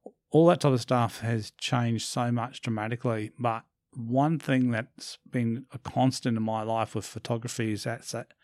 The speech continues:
it's that love of photography. I've never, I've never not loved doing photography. I've always loved it, no matter what process I'm doing it, whether it was back in those days of shooting film,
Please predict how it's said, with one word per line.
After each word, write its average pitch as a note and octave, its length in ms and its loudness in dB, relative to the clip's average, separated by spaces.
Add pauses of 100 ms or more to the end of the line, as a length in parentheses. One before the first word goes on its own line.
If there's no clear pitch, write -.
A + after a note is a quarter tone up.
(360)
it's C3 160 0
that B2+ 180 2
love B2+ 220 4
of B2 80 -2
photography. B2 520 0
I've A2+ 100 0
never, A#2+ 500 2 (720)
I've A#2 160 -2
never B2+ 480 2
not A#2+ 460 2 (300)
loved A2+ 500 2
doing A#2+ 260 2
photography. A2 580 -4
I've G#2+ 140 -4
always A#2+ 320 0
loved A2+ 320 0
it, - 160 -10
no A#2+ 160 0
matter A#2+ 260 2
what A#2 460 2 (340)
process B2 540 0
I'm A2+ 180 0
doing A2+ 280 2
it, A#2 100 -4
whether A#2 220 0
it B2 60 -6
was G#2+ 220 -8 (160)
back C3+ 200 0
in C3+ 80 2
those A2+ 160 0
days A2+ 240 0
of G#2 80 -6
shooting G#2 340 0
film, F3 460 0